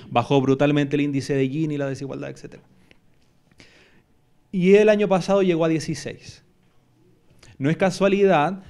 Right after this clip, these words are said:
que la productividad laboral haya sido negativa toda la última década, los salarios de los trabajadores estancados. Y esa es una de mis tesis que alimentaron, entre otras cosas, el malestar del estallido social.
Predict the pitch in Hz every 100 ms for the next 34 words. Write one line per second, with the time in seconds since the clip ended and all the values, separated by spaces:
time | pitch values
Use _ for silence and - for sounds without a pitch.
0 | - 147 143 147 147 165 196 185 196 -
1 | - 175 175 165 175 123 - - - _
2 | - 113 113 117 123 143 220 196 208 185
3 | 175 180 170 165 165 143 123 117 131 131
4 | 123 127 127 123 123 131 127 135 139 143
5 | 156 165 127 117 123 147 190 175 147 143
6 | 131 - 131 120 131 131 143 - 113 110
7 | 127 127 147 - _ _ _ _ - _
8 | _ _ _ _ _ - 160 196 226 190
9 | 196 202 190 180 196 190 - - - 226
10 | 226 247 247 - _ _ _ - 175 196
11 | 208 175 165 151 139 139 185 190 170 156
12 | 147 147 143 139 156 139 139 135 135 139
13 | 131 139 139 135 123 - 123 117 - 131
14 | - 139